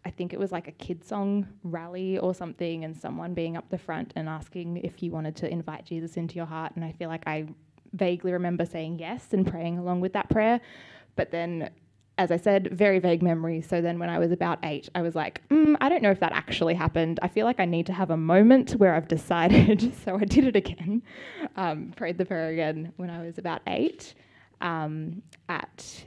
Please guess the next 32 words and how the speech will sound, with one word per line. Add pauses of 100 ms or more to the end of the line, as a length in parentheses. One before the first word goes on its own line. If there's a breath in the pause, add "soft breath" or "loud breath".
(200)
kids'
games (180)
here, (500)
up
in
the (220)
loft,
what's
now
the
loft, (520 soft breath)
um, (200)
and
was
like,
"Okay,
this
is
my (400)
moment
where
I've
decided
I'm
following
Jesus,"
even
though, (280)
like,
nothing
changed
'cause